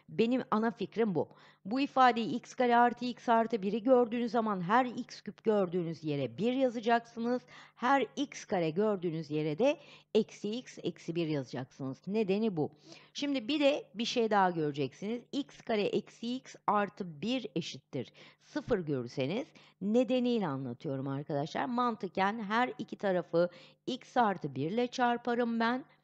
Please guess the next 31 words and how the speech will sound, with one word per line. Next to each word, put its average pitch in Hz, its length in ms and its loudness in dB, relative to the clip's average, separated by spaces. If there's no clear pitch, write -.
Sağ 247 400 2
taraf 220 340 0
zaten 202 380 2
sıfır 220 320 -6
olduğu 151 260 2
için 131 480 -2
burası 277 520 2
X - 340 -6
küp 277 240 -6
artı 233 560 0
bir 240 340 -4
eşittir 196 480 -4
sıfır 247 360 -8
haline 262 360 0
gelir. 254 380 -2
Yani 202 320 2
her 214 420 0
X - 300 -8
küp - 260 -12
gördüğüm 147 440 0
yere 117 340 -4
ben 208 240 -2
eksi 220 340 -6
bir 240 140 -2
yazacağım. 240 560 -2
Her 196 360 0
X - 300 -8
kare 165 240 -2
gördüğüm 139 440 -4
yere 113 280 -2
şu - 240 -8